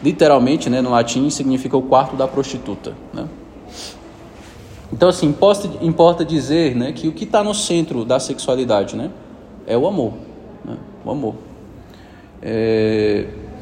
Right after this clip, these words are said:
a relação, ela não é, eu go-, eu sempre digo, eu costumo dizer isso às vezes nas confissões, olha,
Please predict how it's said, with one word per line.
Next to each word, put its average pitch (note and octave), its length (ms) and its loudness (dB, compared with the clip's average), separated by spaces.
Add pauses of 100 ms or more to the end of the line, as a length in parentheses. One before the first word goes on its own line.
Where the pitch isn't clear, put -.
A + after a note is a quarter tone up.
(800)
a A#2+ 100 4
relação, C3 640 2 (100)
ela B2+ 220 6
não D#3 200 6
é, D#3 200 6 (120)
eu A2 80 -4
go-, A#2+ 140 2
eu A#2+ 80 0
sempre D3+ 300 -2
digo, B2+ 260 -4
eu A#2 120 -2
costumo C3 280 -4
dizer C3+ 160 0
isso C3+ 120 0
às B2 60 0
vezes B2 140 0
nas B2 120 -2
confissões, B2 300 -4
olha, A#2+ 180 4